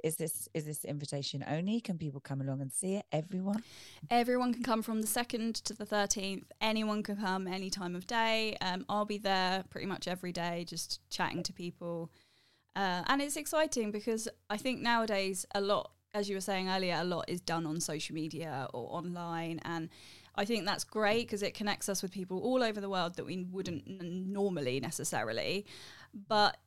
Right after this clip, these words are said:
Speaker 2: there's a big difference between seeing a painting in a picture on Instagram and seeing a picture in, in person, and it's sort of real tangible art. And being
Speaker 1: Yeah.
Speaker 2: able to meet the artist and speak to the artist about the collection and about the project fund and stuff like that. So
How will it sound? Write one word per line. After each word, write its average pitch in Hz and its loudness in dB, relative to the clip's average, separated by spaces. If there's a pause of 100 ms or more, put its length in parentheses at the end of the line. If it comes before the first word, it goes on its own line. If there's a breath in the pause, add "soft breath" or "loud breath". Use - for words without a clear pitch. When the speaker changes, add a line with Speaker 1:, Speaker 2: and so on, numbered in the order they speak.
Speaker 2:
there's 220 -2
a - 0
big 240 4
difference 202 -2
between 190 -2
seeing 185 0
a 175 -4
painting 170 -4
in 175 -6
a - -8
picture 185 -6
on 170 -4
Instagram 143 -2
and 165 -6
seeing 165 -2
a - -4
picture 156 -4 (340)
in, 190 -4 (220)
in 220 2
person, 185 0
and 175 -4
it's - -6
sort - -6
of 180 -10
real 185 2
tangible 175 0
art. 160 -4 (440 soft breath)
And 185 0
being 185 2
Speaker 1:
Yeah. 185 2
Speaker 2:
able 180 -4
to - -2
meet 185 -2 (140)
the 190 2
artist 180 2
and 165 -6
speak - -4
to - -8
the 180 -4
artist 170 -4
about 156 -8
the 160 -10
collection 190 0
and 170 -4
about 156 -6
the - -18
project - -4
fund 175 -2
and 170 -4
stuff - -4
like 165 -4
that. 165 0
So 160 -2